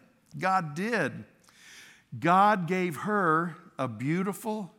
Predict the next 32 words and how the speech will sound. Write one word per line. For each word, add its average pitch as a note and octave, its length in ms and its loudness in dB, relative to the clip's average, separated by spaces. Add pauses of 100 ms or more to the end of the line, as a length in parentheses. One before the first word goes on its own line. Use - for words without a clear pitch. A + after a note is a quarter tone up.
son D3+ 680 -4
with C3+ 180 -2
unique D3+ 440 -4
giftings D3+ 600 -8 (580)
called C3+ 320 -2
Samuel. F3+ 720 -4 (960)
And F3+ 220 4
we G3+ 120 4
know G3+ 380 6
Samuel's D3 840 -2
life. D3+ 640 0 (500)
And, F3+ 340 2
and E3 280 -4
Samuel G3 520 0
changed G#3 720 -4
the E3+ 100 -6
course E3+ 340 -4
of C#3 120 -10
history D3+ 640 -6
in D#3 200 -8
Israel. E3 460 -4 (400)
But - 120 -8
loved A3 260 0
ones, F#3+ 180 -2
we've E3 220 -2
gotta A3 220 4
understand, F#3+ 840 -2
and F3 180 -4
this G3+ 200 -2
is F3 100 -4
so G3+ 160 -2
difficult, F3+ 540 -4